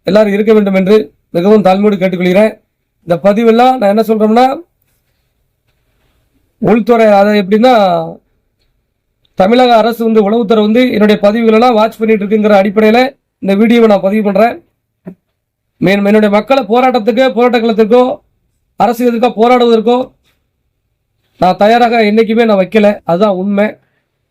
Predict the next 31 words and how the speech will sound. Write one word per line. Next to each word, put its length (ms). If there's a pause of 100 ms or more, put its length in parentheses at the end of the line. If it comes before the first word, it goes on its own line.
(680)
என் 140
மக்களுக்கு 380
படிப்பு 300
சொல்லிக் 220
கொடுக்கணும், 380
வந்து, 140
வந்து 200
பள்ளிக்கூடத்துக்கு 540
போங்க, 360 (440)
எல்லாரும் 480 (180)
அருவாக்கத்தி 540
இருக்கக்கூடாது, 760 (400)
நல்ல 260
உயர்ந்த 280
நிலைக்கு 280
வாங்கன்னு 280
சொல்லி 140
தான் 120
எல்லா 80
பக்கமும் 240
பேசிக்கிட்டு 380
இருக்கேன். 240
நான் 120
என் 200
மக்கள் 280
நிம்மதியா 340
வாழ 220
முடியாத 260
சூழ்நிலை 360 (640)
எங்களை 260
போராட்ட 400